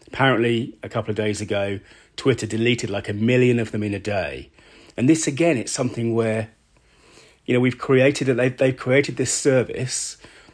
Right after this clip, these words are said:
And when we create something, when we build something that we think has value, we're very often doing it because we have a certain story in our heads about how useful it is and how valuable it is and how people will use it.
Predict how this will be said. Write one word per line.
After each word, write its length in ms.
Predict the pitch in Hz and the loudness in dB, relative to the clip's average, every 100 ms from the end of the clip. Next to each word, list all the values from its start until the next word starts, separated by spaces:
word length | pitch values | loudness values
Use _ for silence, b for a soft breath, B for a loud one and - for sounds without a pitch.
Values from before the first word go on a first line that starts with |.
| - | -2
And 100 | 147 | 2
when 80 | 240 | 2
we 100 | 233 | 0
create 480 | - 139 139 143 | 2 4 4 2
something, 440 | - 101 98 95 87 | -2 -8 -8 -8 -2
when 100 | 139 | -2
we 80 | 165 | -2
build 380 | 113 117 117 | 2 2 2
something 600 | - 82 - 76 - - - _ | -2 -10 -10 -10 -10 -14 -18 _
that 80 | 110 | -4
we 120 | 104 | -4
think 300 | 101 98 98 | -4 -6 -6
has 220 | 95 92 | -8 -10
value, 540 | 90 98 92 78 76 85 B B B B B - | -6 -6 -6 -8 -12 -16 B B B B B -2
we're 180 | 135 120 | 0 2
very 320 | 139 151 151 | 4 6 6
often 360 | 135 - 120 | 6 0 -6
doing 300 | 117 123 117 | 0 2 2
it 180 | 95 87 | -2 -6
because 540 | 107 - 113 110 - - _ _ b b b b b 120 | -8 -4 -4 -4 -6 -12 _ _ b b b b b -2
we 140 | 120 | 0
have 160 | 117 113 | 2 0
a 60 | |
certain 340 | - 131 117 123 | 0 0 0 -2
story 400 | - 135 127 113 | 0 2 2 2
in 80 | |
our 100 | 95 | -2
heads 320 | 92 87 87 107 | -6 -8 -8 -6
about 300 | 98 98 107 | -4 -4 -4
how 520 | - 101 95 104 - _ | -6 -4 -4 -6 -10 _
useful 480 | - 113 120 - 90 | -4 -2 -2 -4 -6
it 80 | - | -8
is 440 | 82 85 - - B B B 101 | -10 -8 -10 -10 B B B -8
and 100 | 87 | -4
how 160 | 107 | -4
valuable 460 | 95 113 117 107 95 | -2 0 0 0 -4
it 80 | 65 | -6
is 200 | 78 - | -8 -8
and 200 | 104 98 | -8 -8
how 300 | - 107 107 | -8 -6 -8
people 360 | - 104 104 | -8 -8 -8
will 140 | 101 101 | -8 -6
use 340 | 117 120 - | -4 -4 -6
it. 200 | - | -12